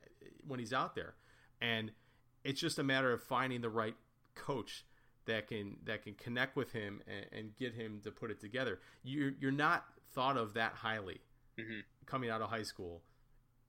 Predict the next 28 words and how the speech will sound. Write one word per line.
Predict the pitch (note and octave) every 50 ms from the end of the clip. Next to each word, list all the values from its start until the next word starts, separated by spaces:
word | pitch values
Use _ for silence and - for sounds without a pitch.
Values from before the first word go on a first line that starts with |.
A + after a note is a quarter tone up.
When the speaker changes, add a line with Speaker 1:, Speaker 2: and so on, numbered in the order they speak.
| - F2 -
Speaker 1:
and | A2+ A#2 A2+ A2+
just | A#2 B2 A#2+ - -
having | C3 A#2+ A2+ A2 A2+
the | A2+
ability | A2 G2+ A2 G#2+ G#2 G2 G2
to | F#2+ G#2+
go | G2+ G2
away. | F#2+ F#2 F#2 F2 E2+ - - _ _ _ _ _ - - C#3+
It's | C#3+ - -
in | - E3 D#3+
there | D3+ D3 C3+ A#2
somewhere, | - - D3 B2+ A#2 A2+ G2+ G2 G2+
and | A2+ A#2+
it's | A2+ A2
just | B2+ -
gonna | - B2+
take | - - C3 A#2+ -
the | C3
right | A#2 A#2 A2 G#2+
team | - - D3 D3 B2
to | G2
harness | - - C3 B2+ A#2 G#2+ -
that | A#2 G#2 -
from | - A2+ A2
him, | A#2+ A#2+ A#2+
or | A2
have | B2+ C3+ A#2+
the, | A#2+